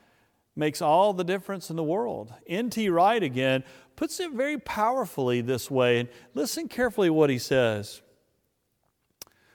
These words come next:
Put it this way. If your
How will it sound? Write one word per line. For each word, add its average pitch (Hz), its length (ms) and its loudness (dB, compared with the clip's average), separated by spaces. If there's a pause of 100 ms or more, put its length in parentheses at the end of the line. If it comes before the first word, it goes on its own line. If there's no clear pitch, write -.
(200)
Put 277 160 0
it 269 140 -6
this 214 260 4
way. 104 360 -2 (1080)
If 185 240 4
your 302 420 2